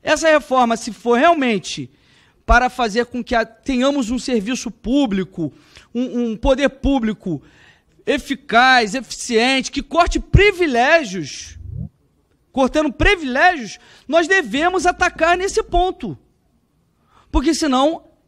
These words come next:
nós estamos criando aqui uma classe extremamente privilegiada, que é o judiciário e o Ministério Público.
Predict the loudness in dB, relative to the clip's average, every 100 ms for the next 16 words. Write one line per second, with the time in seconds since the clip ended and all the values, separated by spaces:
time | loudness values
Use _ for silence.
0 | -4 -2 -2 -2 -2 0 -2 -4 -4 -2
1 | -2 -2 -4 -4 -6 -6 _ _ _ _
2 | _ _ _ -2 -2 -2 -2 -2 -4 -8
3 | -12 -16 _ _ _ _ _ _ _ -4
4 | 0 0 -2 -4 -2 0 0 -2 -2 0
5 | -2 -4 -12 _ _ _ _ _ _ 0
6 | 2 4 2 -4 -10 _ -8 -8 -4 -2
7 | -2 -4 -8 _ _ _ -6 -4 -4 -2
8 | -4 -2 -4 -6 -10 _